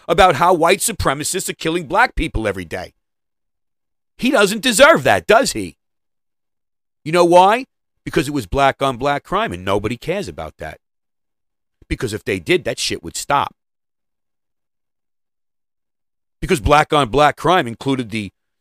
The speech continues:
s-, you know, sixty million dead black babies in his country that have never had a chance to be born, right? Black on black crime,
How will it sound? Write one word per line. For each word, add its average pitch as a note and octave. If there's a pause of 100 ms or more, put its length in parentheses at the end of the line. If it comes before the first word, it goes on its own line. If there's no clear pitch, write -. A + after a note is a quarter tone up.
s-, - (500)
you G#2
know, -
sixty -
million F3
dead D#3+
black F3
babies C#3
in G2
his F#2
country E2+ (560)
that G#2
have G#2+
never G#2+
had F#2+
a -
chance F#2
to E2+
be E2
born, D#2 (300)
right? D3+ (480)
Black D3+
on D3+
black D#3
crime, F#3+